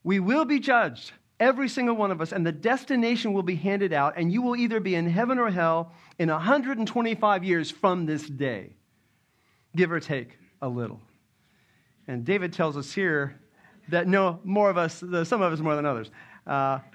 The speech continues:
and David tells us here that no matter where you will be, get this, no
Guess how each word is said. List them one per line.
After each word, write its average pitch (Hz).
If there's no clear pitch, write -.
and 165
David 226
tells 190
us 151
here 185
that 156
no 170
matter 165
where 170
you 190
will 180
be, 151
get 170
this, 135
no 147